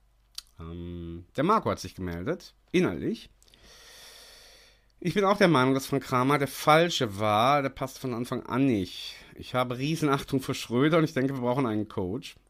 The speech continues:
mit Feuer, so wie Bujo. Aber ich glaube trotzdem, die Mannschaft hat das drauf.“ Ist zwar schwer, zwe-, puh, ist zwar schwer zu sprechen,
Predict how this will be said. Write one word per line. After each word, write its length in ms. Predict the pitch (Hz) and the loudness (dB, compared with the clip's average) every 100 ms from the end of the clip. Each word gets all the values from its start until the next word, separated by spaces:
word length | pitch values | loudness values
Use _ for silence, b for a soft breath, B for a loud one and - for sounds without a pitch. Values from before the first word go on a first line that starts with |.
| _ _ - - | _ _ -18 -12
mit 140 | 104 | -12
Feuer, 540 | - 113 104 107 160 147 | -6 -2 0 0 -2 -6
so 160 | 110 120 | -8 -8
wie 80 | 131 | -6
Bujo. 420 | 143 160 107 90 | -4 -2 -2 -4
Aber 80 | 104 | -6
ich 80 | |
glaube 200 | - 107 | -6 -8
trotzdem, 360 | 110 110 - 127 | -6 -10 -6 -4
die 60 | 104 | -4
Mannschaft 600 | 101 117 117 113 - - | -6 -6 -8 -10 -14 -12
hat 140 | 104 - | -12 -8
das 300 | 113 113 - | -8 -8 -10
drauf.“ 600 | 101 123 113 78 - - _ b b b b b b | -2 2 2 -2 -10 -20 _ b b b b b b
Ist 140 | 87 - | -18 -12
zwar 120 | 104 | -8
schwer, 280 | - 117 - _ _ - | -4 -4 -6 _ _ -12
zwe-, 340 | - 120 - - - - | -4 -2 -2 -8 -20 -16
puh, 380 | - - 233 82 - - - | -8 -4 -4 -6 -12 -20 -20
ist 160 | - - | -14 -4
zwar 160 | 139 | -2
schwer 320 | 117 107 120 127 | -2 0 0 0
zu 140 | 110 | -4
sprechen, 760 | - 107 180 - 87 120 190 | -6 -2 -2 -2 -4 -4 -6